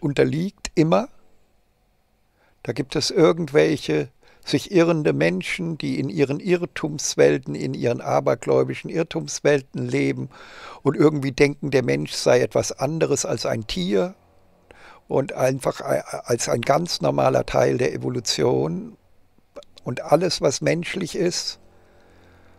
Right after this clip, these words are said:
unterläge angeblich nicht dem evolutionären Prinzipien. Ja, mit solchen Menschen können Sie, mit solchen Menschen, die also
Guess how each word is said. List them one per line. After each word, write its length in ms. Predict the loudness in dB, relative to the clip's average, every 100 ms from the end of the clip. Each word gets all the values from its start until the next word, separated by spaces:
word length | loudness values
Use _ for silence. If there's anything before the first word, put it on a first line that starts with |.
| -20 -20 -20 -2
unterläge 840 | 2 10 10 12 10 8 6 4 4
angeblich 640 | 0 2 0 0 -4 -2
nicht 400 | 0 0 -2 -2
dem 160 | -2 0
evolutionären 1040 | 0 -2 -4 -6 -4 -2 -2 0 -2 -2
Prinzipien. 920 | -6 -8 -6 -6 -8 -6 -6 -6 -12 _ _
Ja, 280 | -6 -4 -4 -8 -20 -18 -16
mit 140 | -4
solchen 320 | -2 -2 -2
Menschen 380 | -2 -2 -4 -4
können 300 | 0 0 -2
Sie, 240 | -4 -6 -8 -18 -18 -20 -10
mit 180 | -4 -2
solchen 420 | 6 6 4 0
Menschen, 460 | 0 0 -2 -6 -4
die 200 | 0 2
also 440 | 2 2 0 -2